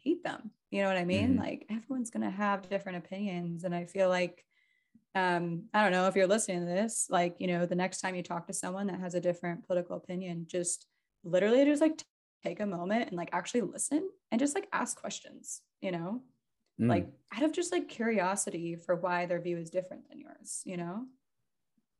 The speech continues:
Speaker 2: And, and I kind of like this because it also ties into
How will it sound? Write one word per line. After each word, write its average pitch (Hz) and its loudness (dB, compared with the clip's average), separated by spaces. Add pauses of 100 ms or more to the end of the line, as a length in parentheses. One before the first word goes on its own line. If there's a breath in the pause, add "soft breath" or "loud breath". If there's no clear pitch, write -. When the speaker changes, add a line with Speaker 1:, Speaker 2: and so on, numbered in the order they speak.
Speaker 2:
And, 117 2 (460)
and 131 4
I 123 8
kind 151 4
of 98 4
like 101 4
this 98 0
because 95 0
it 98 2
also 104 4
ties 95 4
into 87 0